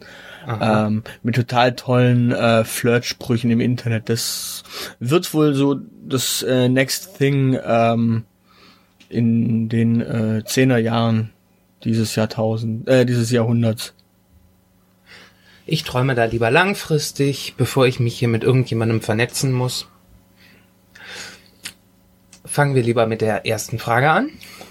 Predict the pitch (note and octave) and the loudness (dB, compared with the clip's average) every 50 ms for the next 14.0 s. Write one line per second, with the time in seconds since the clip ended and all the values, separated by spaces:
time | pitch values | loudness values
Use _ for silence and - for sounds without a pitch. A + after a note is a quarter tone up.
0 | - - - - - - - _ _ _ _ _ _ D#3 B2+ B2+ - - C3 D3 | -20 -20 -20 -20 -20 -20 -20 _ _ _ _ _ _ -2 -2 -2 -2 -2 -4 -2
1 | - - - - C#3+ C3+ C3+ C#3 C3+ C3+ C3+ - _ - C3 - - D3 C3+ C#3 | -2 -2 -2 0 0 2 2 2 2 0 -2 -4 _ -12 -12 -4 -2 0 2 2
2 | F3+ F3+ _ F3 E3 E3 E3 D#3+ - - _ _ _ - C#3+ C3 B2+ - C3+ B2+ | 0 0 _ -4 -2 -2 -2 -4 -6 -10 _ _ _ -4 -4 -4 -2 -2 -4 -4
3 | - - - D#3 E3 E3 D#3+ D#3+ D#3+ D#3+ D#3+ D#3+ _ _ _ _ _ _ _ _ | -2 -4 -2 0 2 4 4 4 4 2 0 -2 _ _ _ _ _ _ _ _
4 | _ _ _ _ _ - - - _ - - - - - C3+ C#3 C#3 D3 D3+ C3+ | _ _ _ _ _ -20 -20 -20 _ -6 -4 -4 -4 0 2 2 4 4 2 0
5 | - C3+ C3 C3 C3 B2+ B2+ B2+ B2 A#2 - - _ _ _ _ _ _ _ B2 | 0 0 2 2 2 2 2 0 0 -2 -4 -12 _ _ _ _ _ _ _ 0
6 | B2+ C3 C3+ C#3+ D3+ D#3+ F3+ F#3+ G3 G3 - - _ _ _ _ - - _ _ | 2 4 4 4 4 4 4 2 2 0 -2 -12 _ _ _ _ -20 -20 _ _
7 | - - - - _ _ _ _ - B2+ A#2+ G#2+ F#2 - _ _ _ _ _ - | -20 -20 -20 -20 _ _ _ _ -8 -6 -6 -6 -8 -12 _ _ _ _ _ -20
8 | - - _ _ _ _ _ _ _ - B2+ C3+ D3+ F#3 A3 A3 - D3 C#3+ D3+ | -20 -20 _ _ _ _ _ _ _ 2 2 4 4 4 2 0 -4 -2 0 0
9 | D#3 E3 D#3+ - - D3+ C#3+ B2 A#2+ B2+ - - D#3 C#3 C3+ C3 _ _ - - | 0 0 -2 -4 -4 -2 0 0 0 0 0 -2 -2 -2 -4 -8 _ _ -20 -20
10 | - - - - - _ _ _ _ _ _ _ - G3 F#3 - F#3 G3 F3+ F3 | -20 -20 -20 -20 -20 _ _ _ _ _ _ _ -4 -4 -4 -2 -4 -2 0 2
11 | D#3 - C3+ C3+ C#3 D3+ F3+ F3+ - - F3 E3 - - - C3 A#2 - - B2 | 0 0 0 0 0 0 0 0 -2 -6 -6 -4 -4 -2 0 0 0 0 0 0
12 | B2 C#3 D3 D#3+ F3+ G3+ G3 - - - _ _ _ - - - C3+ C#3 C3+ C3 | 2 0 0 0 -2 -2 -2 -4 -8 -10 _ _ _ -6 -2 0 2 2 2 0
13 | - D3 D3 D3 D#3 D3+ F#2 C#3+ - - - - - C#3 B2 A#2+ A2+ G#2 F#2 F#2+ | -2 -2 0 2 2 2 2 2 0 -2 -12 -4 0 0 0 0 0 -4 -8 -14